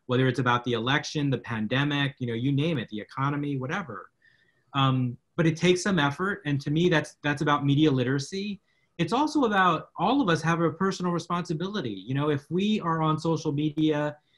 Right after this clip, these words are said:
and we're connected with friends and family, and we're sharing things just willy-nilly, just whatever, "What made me laugh, I shared it, this, this, and whatever, whatever," you know, then what you're doing is you're polluting, as I mentioned earlier, I think, you're polluting the social media feed. And so me personally,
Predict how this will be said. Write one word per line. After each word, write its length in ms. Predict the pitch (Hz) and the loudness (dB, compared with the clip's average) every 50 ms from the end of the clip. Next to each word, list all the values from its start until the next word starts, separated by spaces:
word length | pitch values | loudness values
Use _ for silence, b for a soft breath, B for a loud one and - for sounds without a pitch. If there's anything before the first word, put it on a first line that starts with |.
| _ _ _ | _ _ _
and 100 | - 127 | -2 2
we're 140 | 131 156 151 | 4 4 4
connected 320 | 156 160 147 147 147 160 | 4 2 0 0 2 2
with 180 | 147 143 127 123 | 0 0 0 0
friends 320 | - 151 147 151 151 147 | 0 0 2 2 2 2
and 160 | 156 139 131 - | 2 0 0 0
family, 600 | 147 139 143 143 143 143 147 147 147 143 143 139 b b b b | 0 0 0 0 0 -2 -2 -2 -2 -4 -4 -6 b b b b
and 160 | 143 147 156 156 | 0 0 2 2
we're 140 | 180 202 214 | 2 2 2
sharing 580 | 214 - - - 185 185 190 196 185 165 143 | 0 -2 -2 0 0 2 2 2 0 0 0
things 320 | - 143 139 139 135 135 123 | 0 0 0 2 2 2 0
just 220 | - 143 135 - | 0 -2 -2 0
willy-nilly, 680 | 135 131 156 170 170 170 160 156 156 165 165 143 123 | 2 2 4 4 4 4 4 4 4 4 4 2 2
just 220 | 117 131 143 - - | 2 0 -2 0 2
whatever, 360 | 156 143 143 147 151 131 127 | 2 2 4 2 2 2 2
"What 160 | 127 131 135 | 0 0 2
made 200 | 139 151 151 151 | 2 2 2 2
me 80 | 151 151 | 2 2
laugh, 280 | 147 147 147 147 139 | 2 4 4 4 2
I 100 | 135 120 | 2 0
shared 360 | 113 - - 147 139 139 127 120 | -2 -2 -2 0 0 2 2 0
it, 100 | 110 - | 0 0
this, 220 | 143 143 139 139 | 0 -2 -2 -2
this, 220 | - 147 139 139 | -4 -4 -4 -4
and 80 | 135 131 | -4 -4
whatever, 200 | 135 135 139 131 | -4 -2 -4 -4
whatever," 600 | 131 135 156 196 214 175 156 139 139 135 135 - b b b b b b b b b - | -4 -4 -4 -2 -2 -2 -2 0 0 -2 -2 -4 b b b b b b b b b -2
you 80 | 147 | 0
know, 320 | 147 147 147 147 139 143 - | 2 4 4 2 2 0 0
then 160 | 165 170 170 | 2 4 4
what 180 | 170 196 190 - | 6 4 4 2
you're 80 | 185 151 156 208 | 0 0 0 2
doing 180 | 233 226 208 | 2 4 4
is 140 | 170 156 143 | 4 4 4
you're 180 | 156 156 151 156 | 4 2 2 2
polluting, 540 | - 160 151 147 156 180 202 180 156 131 123 | 0 0 2 4 4 4 6 4 4 4 2
as 100 | 135 127 | 2 2
I 80 | 135 131 | 2 2
mentioned 340 | 135 147 156 147 - 139 139 | 2 2 0 0 0 2 2
earlier, 260 | 147 156 160 143 123 | 4 4 2 2 0
I 100 | 117 117 | 0 -2
think, 280 | - - 180 165 131 - | -4 -2 -2 -2 0 0
you're 160 | 131 120 - | -2 -2 -2
polluting 560 | - 147 139 147 165 170 160 151 135 135 131 | -2 0 2 4 4 4 4 4 2 2 0
the 80 | 131 127 | 0 -2
social 380 | 123 - 147 139 131 - 135 127 | -2 0 0 0 0 0 0 0
media 320 | 127 131 120 123 117 110 | 0 0 0 0 -2 -2
feed. 540 | - - 139 143 143 123 107 98 92 90 - _ B B B B B B B B | -4 -4 -2 -2 0 -2 -2 -4 -8 -14 -18 _ B B B B B B B B
And 120 | 139 139 | -4 0
so 120 | 143 165 151 | 4 4 6
me 200 | 147 185 208 196 | 6 6 4 4
personally, 840 | - - 196 254 277 - 285 156 147 139 135 131 131 131 127 127 | 2 2 2 2 2 2 0 0 0 2 2 2 2 2 0 0